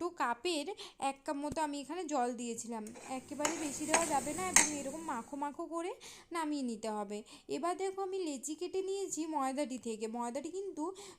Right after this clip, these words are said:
খুব শক্ত এবং খুব নরম কোনোটিই মাখানো যাবে না, মিডিয়াম একটি, আহ, ডো তৈরি করে নিতে হবে। এবার এগুলিকে একটু লম্বালম্বিভাবে বেলে নিতে হবে। আমি কিন্তু এটিকে লম্বালম্বি বেলে নিয়েছি, আর এক একটা লেচি থেকে কিন্তু দুটো করে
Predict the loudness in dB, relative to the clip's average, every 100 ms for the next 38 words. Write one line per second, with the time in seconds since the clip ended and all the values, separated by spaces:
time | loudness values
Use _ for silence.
0 | -2 0 0 0 2 2 -2 -4 -4 -4
1 | -4 -4 0 2 2 0 -2 -2 -2 -2
2 | -4 -4 -4 -4 -4 -2 -2 -2 -2 -2
3 | -2 -2 -4 -8 -6 -6 -6 -10 -4 2
4 | 4 4 2 0 0 -2 0 -2 -2 -4
5 | -2 0 0 0 0 0 0 0 0 -2
6 | -2 -2 -2 0 2 2 2 0 0 0
7 | 0 0 0 0 -2 -2 -2 -2 -2 -2
8 | -2 -2 -2 -4 -8 -14 _ _ _ _
9 | _ _ _ _ _ _ _ _ _ _
10 | -20 -20 -20 -20 -2 0 0 0 0 0
11 | 2 4 6 6 4 0 0 0 0 -2
12 | -2 -2 0 0 0 -2 -6 -4 -2 -2
13 | -4 -4 -4 -4 -4 -4 -2 -2 -2 -2